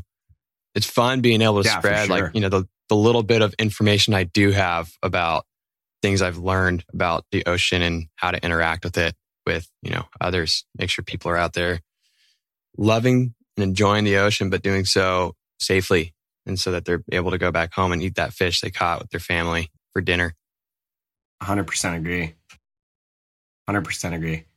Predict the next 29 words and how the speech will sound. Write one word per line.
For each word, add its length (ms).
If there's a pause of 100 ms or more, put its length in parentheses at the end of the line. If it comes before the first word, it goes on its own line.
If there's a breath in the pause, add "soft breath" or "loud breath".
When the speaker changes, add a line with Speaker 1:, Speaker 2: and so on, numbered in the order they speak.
(120)
Speaker 2:
And 140
it's 120
good 240
too 200
to 60
be 120
able 120
to 60
listen 340
to 60
each 160
other 260
and 240 (400)
give 240
advice 600 (200)
to 160
each 200
other. 200
And 120
I 60
know 220
that 220 (360)
even 220
if 120
it's 160
that 180
one 440
little 240
thing, 420